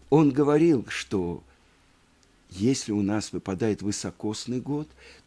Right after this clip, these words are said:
тринадцать месяцев, то пасхальный седер ровно через месяц. Так вот это то, что они заслужили.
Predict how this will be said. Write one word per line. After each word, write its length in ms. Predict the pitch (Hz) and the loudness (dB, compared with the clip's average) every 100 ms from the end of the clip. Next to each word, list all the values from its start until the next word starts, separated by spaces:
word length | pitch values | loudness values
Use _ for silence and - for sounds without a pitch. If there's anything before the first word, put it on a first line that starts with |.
| _ _ _ _ | _ _ _ _
тринадцать 720 | - 131 104 90 85 - - 127 | 0 4 4 0 -6 -8 -6 -2
месяцев, 460 | 131 - - 165 - _ - _ - | -2 -4 -8 -10 -12 _ -20 _ 6
то 320 | 180 117 - _ _ _ _ _ _ _ - | 8 8 2 _ _ _ _ _ _ _ -10
пасхальный 560 | 104 - 123 147 151 | -8 -4 -4 -2 -2
седер 420 | 139 - 90 104 101 | -2 -4 -4 -6 -6
ровно 360 | 98 87 101 | -6 -4 -6
через 420 | - 127 120 120 | -6 -6 -6 -6
месяц. 520 | 135 156 - - - - _ _ _ _ _ _ | -6 -8 -10 -18 -20 -20 _ _ _ _ _ _
Так 160 | 113 - | -14 -12
вот 200 | 127 - | -12 -8
это 400 | 175 - 117 113 _ _ _ _ _ - | -10 -10 -14 -14 _ _ _ _ _ -2
то, 160 | 170 | -2
что 520 | - - - 113 101 - _ _ _ _ _ _ _ - | -2 -6 -6 -8 -8 -16 _ _ _ _ _ _ _ -8
они 360 | 120 135 151 | -4 -2 -4
заслужили. 880 | 123 123 - 117 113 110 110 104 - | -4 -8 -8 -10 -10 -8 -8 -10 -16